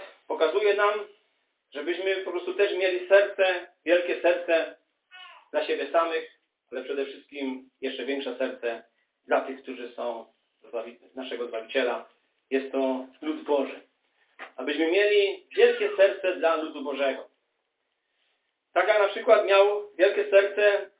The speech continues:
apostoł Paweł. Czy wielkie serce miał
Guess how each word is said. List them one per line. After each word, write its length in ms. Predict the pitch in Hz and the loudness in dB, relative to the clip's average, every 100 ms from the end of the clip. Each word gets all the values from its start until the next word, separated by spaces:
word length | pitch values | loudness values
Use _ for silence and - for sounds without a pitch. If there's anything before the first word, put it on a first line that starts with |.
| - | -6
apostoł 720 | 151 180 180 180 170 170 - | 0 0 0 -2 0 -2 -4
Paweł. 420 | 151 151 123 - - _ _ _ _ _ _ _ _ - | 0 0 -2 -6 -14 _ _ _ _ _ _ _ _ -6
Czy 480 | 170 185 202 220 - - _ | 0 4 4 2 -2 -10 _
wielkie 440 | - 160 - 202 | -2 0 2 0
serce 320 | 202 208 214 202 | 2 2 2 2
miał 460 | 202 196 202 190 | 4 4 4 0